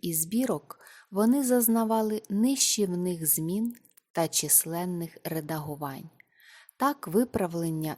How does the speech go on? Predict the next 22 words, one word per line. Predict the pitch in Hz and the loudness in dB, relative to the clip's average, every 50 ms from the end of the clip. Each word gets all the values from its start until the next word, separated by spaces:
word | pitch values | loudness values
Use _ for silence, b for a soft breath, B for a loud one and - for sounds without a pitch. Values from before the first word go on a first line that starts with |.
| - | -4
змінили | - 165 165 185 202 233 247 247 262 277 277 254 208 - - | -2 0 2 4 4 6 6 4 4 2 2 0 0 0 -2
гострі | - 151 - 175 190 226 240 - - - 208 185 | -4 -6 -2 2 2 2 4 2 0 -2 -4 -6
і | - - _ - 147 | -6 -6 _ -10 -8
чесні | - - - 196 214 220 - - 226 208 196 | -4 0 0 2 2 2 2 0 0 -2 -4
пориви | - - 143 147 160 165 175 165 170 | -4 -4 -4 -4 -4 -4 -4 -2 0
Симоненка | 160 - - 175 160 160 156 156 151 151 151 147 151 - - - 160 b b b b b b b b - | 2 2 2 0 0 -4 -6 -6 -6 -8 -8 -10 -12 -12 -14 -14 -16 b b b b b b b b -6
на | 175 170 170 160 | -4 -2 0 0
зручні | 156 165 156 151 147 - - - 165 165 185 220 233 | 0 0 -2 -4 -4 -2 -2 0 0 2 2 2 0
для | 196 151 143 147 | 0 -2 -4 -6
влади | 147 151 147 147 143 151 156 147 147 147 | -4 -4 -4 -4 -4 -4 -4 -6 -2 0
слова, | - - - 143 147 143 143 143 143 147 151 B B B B B B B B B B - | 0 0 0 0 -4 -6 -4 -4 -4 -4 -6 B B B B B B B B B B -2
викривлюючи | 240 269 247 - - 247 277 285 285 240 208 185 170 160 160 - - - 147 | 0 0 0 -2 -2 0 0 2 2 4 4 4 4 4 2 0 0 -2 -2
думки | 139 160 156 156 147 - - 160 - - | -2 -2 -4 -4 -4 -4 -6 -6 -6 -4
автора. | - 156 147 143 - - - 135 135 139 135 - 160 - _ _ _ _ _ _ _ _ _ - | -4 -4 -4 -4 -6 -8 -8 -8 -8 -8 -10 -12 -14 -18 _ _ _ _ _ _ _ _ _ -4
Так | 190 185 180 - | -4 -4 0 4
справжній | - - - - 202 220 240 254 240 208 180 165 156 156 | 4 4 4 4 0 0 0 0 0 -2 -2 -2 2 6
світогляд | - - - - 165 - _ - 165 160 156 143 143 139 139 135 - - B B B B B B B | 6 6 6 4 0 -4 _ 0 2 2 0 -2 -4 -10 -10 -12 -14 -20 B B B B B B B
відкрився | 175 196 196 - - - 247 269 269 - - - 247 240 | 0 0 0 0 -2 0 0 2 4 6 6 6 6 4
нам | 233 233 240 233 226 | 4 4 4 4 4
завдяки | 220 - 208 196 196 185 208 208 202 - - 220 220 | 4 2 2 0 0 0 0 0 0 -2 -4 -6 -6
праці | - _ - 202 202 196 202 - - - 190 - - | -6 _ -2 0 0 0 2 2 2 2 2 -2 -4
науковців, | - 175 175 175 170 170 165 - _ - 170 151 143 - - - - - - - - | -4 -4 -2 0 -2 -2 -4 -6 _ -2 -2 -2 -2 0 0 0 0 0 -2 -8 -16